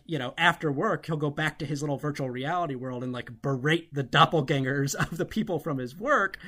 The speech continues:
You're like, "Oh, that's, this is really kind of, he's kind of twisted here." But you really don't know quite how twisted he is until the story progresses even further and further,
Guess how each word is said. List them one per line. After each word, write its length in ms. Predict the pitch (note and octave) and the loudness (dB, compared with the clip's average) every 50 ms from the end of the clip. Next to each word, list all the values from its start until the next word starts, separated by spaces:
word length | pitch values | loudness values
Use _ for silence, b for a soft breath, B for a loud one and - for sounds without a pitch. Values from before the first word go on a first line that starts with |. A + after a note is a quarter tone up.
| G3+ G#3+ F#3+ D#3 | -14 -12 -8 -4
You're 80 | F#3+ G#3 | 0 0
like, 160 | G#3 - - - | 0 0 0 0
"Oh, 280 | A#3+ C#4 C#4+ G#3+ F3 | 0 2 4 4 2
that's, 220 | D#3 D#3+ F3 - - | 2 0 -2 -4 -8
this 320 | - - - G#3+ G#3+ - | -12 -8 -6 -6 -4 -4
is 120 | A3+ D3+ D3 | -2 -2 0
really 220 | C#3+ C#3 C3+ B2+ | 2 2 2 0
kind 220 | - C#3+ D3 B2+ | 0 -2 -2 -2
of, 80 | B2 A#2+ | -4 -6
he's 140 | - F#3+ - | -8 -10 -8
kind 140 | - G3 D3 | -6 -4 -6
of 140 | B2+ - | -6 -4
twisted 380 | - - G3 G3 - - C3+ A#2+ | -2 -2 -2 -2 -2 -4 -6 -6
here." 280 | - B2 A2+ A2+ A#2+ A#2+ B B B B B B B B | -6 -6 -6 -6 -8 -12 B B B B B B B B
But 160 | G3+ G#3 - | -4 -4 -4
you 120 | F#3 G3+ | -4 -6
really 320 | G3 B3 F#4 G4+ G4+ D#4+ B3+ | -4 -2 -2 0 0 0 2
don't 260 | A#3 A3+ A3 - - | 2 2 0 0 -2
know 180 | F#3+ F#3+ F#3+ F#3+ | -2 -2 -2 -2
quite 400 | - - - A3 G3+ G3+ - - | -4 -4 -2 0 0 0 -2 -4
how 180 | - F#3+ F3+ | -4 -4 -4
twisted 400 | E3+ - - F#3+ F3+ - - F3 | -4 -4 -4 -4 -4 -4 -4 -4
he 180 | - D#3 D3+ E3+ | -4 -2 0 0
is 300 | G3+ F#3 D#3+ D#3 C#3+ - | 2 2 2 2 0 0
until 320 | - F#3 D#3 D3 F3 F3 | -2 -2 -2 0 0 0
the 100 | D#3+ D#3+ | 2 0
story 320 | D3+ - - F#3 F3+ F3 D#3+ | 0 -2 -2 -2 0 0 0
progresses 540 | D#3 D#3+ D3 C3 E3 E3 D3 - D#3 B2 C#3+ | 0 -2 0 0 0 -2 -2 -2 -2 0 0
even 200 | D3 C3+ C3+ B2+ | 0 0 -2 -4
further 480 | - - G#3+ A3 G#3 F#3+ D#3+ C#3 C3+ | -4 -2 0 0 2 2 0 -2 -2
and 240 | C#3 - D3+ C3+ C3 | -4 -4 -4 -6 -4
further, 540 | - - A3 A3+ G#3+ F#3+ D#3 C3 B2+ B2+ | -2 0 0 2 2 2 0 0 0 -2